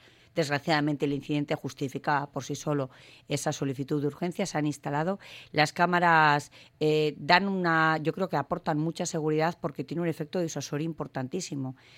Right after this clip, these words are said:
Esas cámaras es el ojo de la policía que te está mirando constantemente y nadie comete un delito cuando sabe que el policía local le está mirando. Y lo digo así porque con esa gente yo creo que hay que ser muy duro y, y hay que actuar con manos duras. Y es verdad que también esas cámaras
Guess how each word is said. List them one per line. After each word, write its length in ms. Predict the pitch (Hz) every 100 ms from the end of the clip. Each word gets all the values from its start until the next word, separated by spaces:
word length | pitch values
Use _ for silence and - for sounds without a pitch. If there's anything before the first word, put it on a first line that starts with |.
| - _
Esas 260 | 147 185
cámaras 540 | - 196 175 175 202 -
es 140 | 170 -
el 80 | 160
ojo 180 | 170 175
de 80 |
la 120 | 156 156
policía 420 | 160 151 170 160
que 100 | 170
te 100 | 147
está 160 | -
mirando 340 | 160 151 156 160
constantemente 760 | 143 - 131 147 170 - 123
y 100 | -
nadie 220 | 156 180 180
comete 320 | 165 170 160
un 100 | 160
delito 440 | 156 165 170 156 156 - -
cuando 200 | 139 135
sabe 260 | 233 247
que 100 | -
el 40 | 139
policía 380 | 139 135 -
local 300 | 151 143 151
le 60 | 143
está 200 | 123 139
mirando. 420 | 127 110 101 - - - -
Y 80 | -
lo 120 | 147
digo 180 | 160 220
así 220 | 220 240
porque 320 | 233 156 - 151
con 160 | 151
esa 220 | 185 -
gente 340 | 180 190 - 202
yo 100 | 170
creo 160 | 175
que 120 | 175 170
hay 40 |
que 120 | -
ser 260 | - 202 -
muy 260 | 175 180 165
duro 300 | 143 131 - - - -
y, 320 | - 156 151 -
y 160 | 151 147
hay 100 | 147
que 100 | 185
actuar 260 | - 170
con 140 | 165 143
manos 260 | 151 135
duras. 220 | - 135 135
Y 60 |
es 60 | 160
verdad 280 | 160 156 175
que 80 | 170
también 200 | 151 151
esas 180 | 151
cámaras 340 | - 160 160